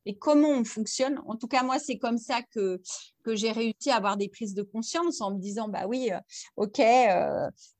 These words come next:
euh, t'étais beaucoup là pour aider tes équipes, mais à la fois, t'étais beaucoup dans le contrôle, à la fois beaucoup dans le perfectionnisme. Est-ce qu'il y a un moment,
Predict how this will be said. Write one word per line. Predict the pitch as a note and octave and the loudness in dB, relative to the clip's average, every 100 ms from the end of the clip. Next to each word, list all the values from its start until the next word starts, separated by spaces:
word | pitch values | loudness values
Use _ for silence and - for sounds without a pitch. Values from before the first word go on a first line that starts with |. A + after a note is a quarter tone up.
| - | -4
euh, | F3 D#3+ D3 D3 D#3 F3+ | 0 2 2 2 2 0
t'étais | G3 G#3 G3+ | -2 0 0
beaucoup | G#3+ G#3+ | -2 -2
là | A#3 A3 | 0 0
pour | A3 G3+ | 0 -4
aider | G3+ G#3 | -4 -4
tes | G3+ F#3+ G3 | -6 -6 -6
équipes, | G3+ - D4 D4+ | -8 -2 0 0
mais | A#3 | -2
à | G3+ | -2
la | G#3 | -2
fois, | G#3 A3 | -2 -6
t'étais | G#3 G3 | -6 -4
beaucoup | F#3+ G3 G#3 | -4 -4 -6
dans | G#3 G3 | -4 -4
le | G3 | -4
contrôle, | G#3 G#3 - C#4+ D4 D4 | -8 -6 0 2 4 4
à | G#3+ | 2
la | G3+ | 0
fois | G3+ G#3 | -2 -2
beaucoup | G3+ A#3+ B3 | -2 -2 -4
dans | A#3 | -4
le | G#3 | -4
perfectionnisme. | G#3 - G#3+ G#3 A3+ A3+ C#4+ D4 A3+ | -6 -6 -8 -6 -4 -2 0 -2 -6
Est-ce | G3+ G3+ | -8 -8
qu'il | - A#3+ | -4 -2
y | A3 | 0
a | |
un | F#3+ F#3 | -2 -2
moment, | G#3 A#3+ C#4+ D4+ | -2 -2 -2 -2